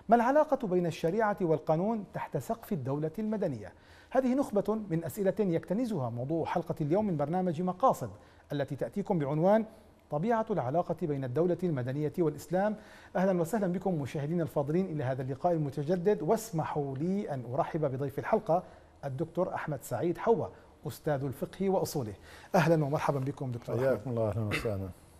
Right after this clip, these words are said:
Speaker 1: ثمة جدل واسع منذ ربما يعني سنين، لكنه برز إلى العلن بشكل واضح ومكثف ومركز بعد اندلاع الثورات العربية في عدد من الدول العربية بشأن الع-،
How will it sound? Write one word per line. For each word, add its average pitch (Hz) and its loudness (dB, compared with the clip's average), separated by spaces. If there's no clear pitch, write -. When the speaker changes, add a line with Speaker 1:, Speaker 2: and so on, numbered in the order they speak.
Speaker 1:
ثمة 226 2
جدل 156 2
واسع 156 0
منذ 175 2
ربما 180 2
يعني 156 2
سنين، 165 2
لكنه 170 0
برز 185 2
إلى 175 0
العلن 156 -2
بشكل 156 -6
واضح 156 0
ومكثف 139 -6
ومركز 156 -2
بعد 196 6
اندلاع 156 4
الثورات 131 -4
العربية 123 0
في 117 -2
عدد 170 6
من 123 0
الدول 117 -4
العربية 110 -4
بشأن 185 0
الع-، 160 -2